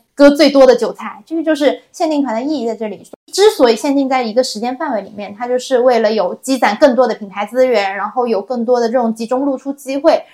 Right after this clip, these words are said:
然后有一个团体的捆绑，能够实现品牌商务的最大效益。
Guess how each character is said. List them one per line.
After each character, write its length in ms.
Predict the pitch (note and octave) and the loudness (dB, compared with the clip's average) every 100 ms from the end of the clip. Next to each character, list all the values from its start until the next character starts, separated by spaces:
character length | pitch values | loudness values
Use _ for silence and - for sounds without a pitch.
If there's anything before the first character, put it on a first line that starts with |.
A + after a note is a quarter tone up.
| - _ | -20 _
然 140 | A3+ | -4
后 160 | C4 C4+ | 0 2
有 260 | G#3+ A3 | 2 0
一 100 | G3+ A3 | -2 -8
个 280 | - C4+ A3 | 0 2 2
团 260 | - G#3 | 2 -4
体 100 | D#4 | -2
的 80 | D4+ | -2
捆 320 | - A3+ G#3+ | -2 -2 0
绑， 240 | C4+ B3 - - - | 4 4 2 -6 -8
能 120 | A#3 | 0
够 160 | C4+ C#4 | 4 4
实 260 | - A3 | 2 -4
现 320 | A3+ C#4+ B3+ A#3 | -4 -2 -2 -2
品 280 | - G#3 | -6 -8
牌 260 | G3+ G3+ F#3+ | -4 0 0
商 360 | G#3 C4+ C4+ C#4+ | 0 0 0 0
务 80 | |
的 100 | G#3 | -2
最 140 | G3+ A#3 | -2 -2
大 120 | G#3+ | -4
效 340 | G#3+ B3 G3+ | -6 -4 -2
益。 180 | F#3 _ | -6 _